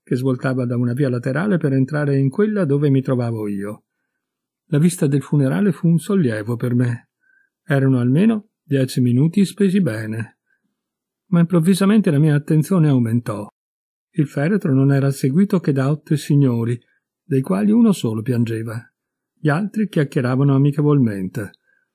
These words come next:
Nessun prete faceva parte dell'accompagno. Io pensai, "Ecco un funerale laico." Ma poi riflettei che una città come Loubain doveva contare almeno un centinaio di liberi pensatori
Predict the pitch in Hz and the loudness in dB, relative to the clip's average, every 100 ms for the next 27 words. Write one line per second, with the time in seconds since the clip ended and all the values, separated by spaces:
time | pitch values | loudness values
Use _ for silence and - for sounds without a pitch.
0 | _ _ _ - 190 - 220 165 120 113 | _ _ _ -2 -2 2 2 2 -2 -2
1 | 123 131 135 127 135 127 139 120 123 127 | -4 -2 -2 -2 -2 -2 -2 -2 -4 -4
2 | - 139 131 135 131 131 131 127 _ _ | -2 0 0 0 2 2 0 -4 _ _
3 | _ _ _ _ _ 160 147 147 139 143 | _ _ _ _ _ 0 2 0 -2 -2
4 | 131 131 117 _ _ _ - 180 202 254 | -2 -2 -4 _ _ _ 0 0 0 -2
5 | 202 175 160 - 175 170 180 180 123 107 | 0 2 0 0 0 0 0 0 -2 -4
6 | 107 107 120 117 _ _ _ _ _ _ | -10 -4 -4 -4 _ _ _ _ _ _
7 | 151 131 180 180 - 151 - 165 165 156 | -2 2 2 2 0 -2 0 2 2 4
8 | 151 147 165 - 131 123 147 143 139 147 | 2 2 -2 -2 -4 0 2 2 2 2
9 | 214 233 - 160 151 160 156 160 151 180 | 2 0 -4 2 4 4 2 0 0 0
10 | 160 156 175 185 180 - 170 160 175 170 | 2 4 4 4 4 2 2 2 2 2
11 | 196 190 160 170 160 156 147 143 - 127 | 2 4 4 4 2 2 2 2 0 -2
12 | 120 113 123 | -2 -2 -4